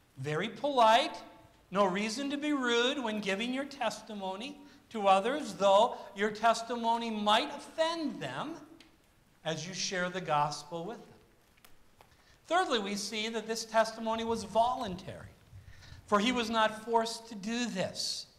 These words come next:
You see, when it comes to your testimony, it shouldn't be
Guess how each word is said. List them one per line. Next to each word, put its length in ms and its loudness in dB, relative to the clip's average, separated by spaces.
You 80 -4
see, 140 -2
when 140 4
it 80 -4
comes 260 0
to 60 -6
your 100 -6
testimony, 720 -2
it 80 -4
shouldn't 340 -4
be 260 -8